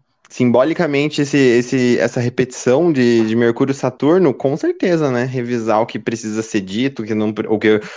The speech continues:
ou o que você já viu que não funciona, talvez, no acordo, e que não adianta falar, né? Porque Mercúrio enxerga a debilidade ali, então talvez fica naquela coisa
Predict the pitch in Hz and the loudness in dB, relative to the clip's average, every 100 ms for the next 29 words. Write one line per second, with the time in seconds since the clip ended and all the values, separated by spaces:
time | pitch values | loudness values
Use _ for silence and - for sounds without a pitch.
0 | - - 104 117 117 110 123 113 113 113 | -10 0 4 4 2 0 0 0 2 0
1 | 147 160 139 139 139 131 127 123 143 156 | 0 2 0 0 -2 0 2 4 6 4
2 | 160 139 135 117 120 127 127 123 117 120 | 2 0 0 2 0 0 -2 -4 -2 2
3 | 120 131 143 143 143 143 - - - 117 | 4 6 4 4 2 -2 -4 -16 -6 -4
4 | 110 123 120 120 120 120 135 127 117 110 | -2 -2 0 0 0 0 -2 -2 2 2
5 | - 165 160 139 147 127 120 113 110 120 | 2 0 0 -2 0 -2 0 -2 0 0
6 | 117 110 - 117 110 107 110 107 110 107 | 2 0 -4 -2 0 2 0 0 0 0
7 | 107 117 131 113 110 123 139 120 117 117 | 0 0 0 0 0 0 0 0 -2 -2
8 | 110 117 117 127 127 113 113 113 110 120 | 0 0 0 -2 0 -2 0 -2 2 0
9 | 110 110 | 2 -2